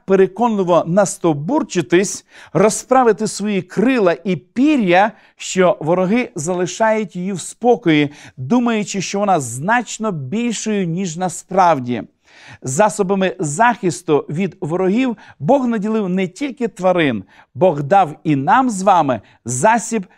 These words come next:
проти нашого противника сатани. Він дав нам своє слово, яке необхідно читати і берегти в своєму розумі.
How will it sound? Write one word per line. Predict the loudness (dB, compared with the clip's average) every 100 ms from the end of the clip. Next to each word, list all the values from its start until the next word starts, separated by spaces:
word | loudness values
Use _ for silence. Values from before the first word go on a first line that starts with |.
| _
проти | 0 0 2 -2 -2
нашого | -2 2 2 0 -2 -2
противника | -2 -4 0 0 0 -4 -4
сатани. | -4 -4 -4 -2 0 0 -2 -10 _ _ _ _ _ _ _ _ _
Він | -4 0 2 4
дав | 2 4
нам | 2 2 -4
своє | -10 -4 -2 0
слово, | -2 -2 2 4 4 0 -6 _ -4
яке | -2 0 2
необхідно | 2 0 -2 -4 -4 -2 -4
читати | -4 -6 0 2 2 0 -2 -2
і | -4 -2
берегти | 0 0 -2 -4 -6
в | -6
своєму | -6 -6 -2 -2 -2 -2
розумі. | 0 0 0 -2 -2 -4